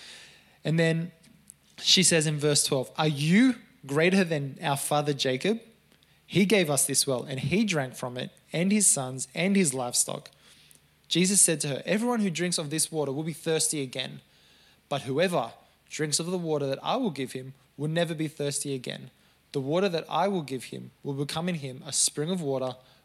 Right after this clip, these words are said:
welling up to eternal life." The woman said to him, "Sir, give me this water so that I will not be thirsty again or have to come here to draw water." So she's still thinking in the physical.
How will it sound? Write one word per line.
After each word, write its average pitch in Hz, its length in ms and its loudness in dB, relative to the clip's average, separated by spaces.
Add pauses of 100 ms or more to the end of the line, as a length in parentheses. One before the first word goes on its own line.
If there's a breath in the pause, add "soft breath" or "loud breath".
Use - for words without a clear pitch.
(120 soft breath)
welling 160 320 -2
up - 360 -8
to 143 120 -6
eternal 135 360 -6
life." - 280 -10 (640 soft breath)
The 147 80 -2
woman 208 260 2
said 185 220 2
to - 80 -4
him, 156 240 -4
"Sir, 170 480 4 (100)
give 185 220 0
me 233 80 -4
this 233 200 2
water 135 400 0 (160)
so 151 800 4 (380)
that 143 120 2
I 147 80 4
will 151 120 2
not 165 160 0
be 190 80 2
thirsty 151 360 0
again 135 300 0 (140)
or 170 480 4 (160 loud breath)
have 180 180 -6
to 202 100 -2
come 175 200 -2
here 160 100 -4
to 151 80 -4
draw 147 220 -2
water." 143 400 -2 (480 loud breath)
So 95 400 2 (440 soft breath)
she's - 300 4
still 269 180 2
thinking 170 720 -4
in 175 140 0
the 170 80 0
physical. 156 540 -4